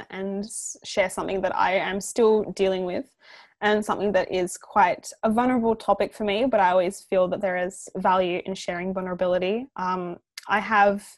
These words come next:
a long-standing fear of abandonment, which stems back to my best friend who unfortunately took his own life when he was fifteen.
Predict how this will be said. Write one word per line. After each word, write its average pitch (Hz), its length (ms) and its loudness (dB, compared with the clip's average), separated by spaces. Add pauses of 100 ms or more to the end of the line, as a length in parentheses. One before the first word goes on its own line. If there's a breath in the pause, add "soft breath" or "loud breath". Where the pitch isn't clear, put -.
a 202 100 -2
long-standing 226 680 0
fear 190 360 0
of 180 300 -2
abandonment, 190 640 -2 (480 loud breath)
which - 340 -2
stems 202 440 0
back 185 320 0
to 190 480 -2 (100)
my 196 560 -4
best - 240 -4
friend 180 340 -4 (200)
who 190 320 0
unfortunately 196 500 -4
took - 220 -14
his 214 140 -8
own 202 120 -4
life 190 360 -4
when 190 340 -4 (100)
he 196 160 -6
was 190 140 -6
fifteen. 202 480 -6